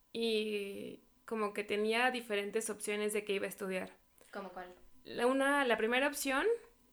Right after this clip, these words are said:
Speaker 1: es actuaría, que yo quería
Speaker 2: Ujú.
Speaker 1: estudiar la actuaría porque me gustan mucho las matemáticas, pero para eso era, en ese entonces, en el dos mil nueve,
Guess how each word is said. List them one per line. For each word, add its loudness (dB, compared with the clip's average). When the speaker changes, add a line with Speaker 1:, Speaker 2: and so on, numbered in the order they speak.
Speaker 1:
es 0
actuaría, 0
que 0
yo 10
quería 4
Speaker 2:
Ujú. 2
Speaker 1:
estudiar 2
la 2
actuaría 0
porque -4
me -4
gustan -4
mucho -6
las -6
matemáticas, -2
pero 4
para 2
eso 2
era, 0
en 0
ese 2
entonces, 2
en -2
el -4
dos -4
mil 0
nueve, 2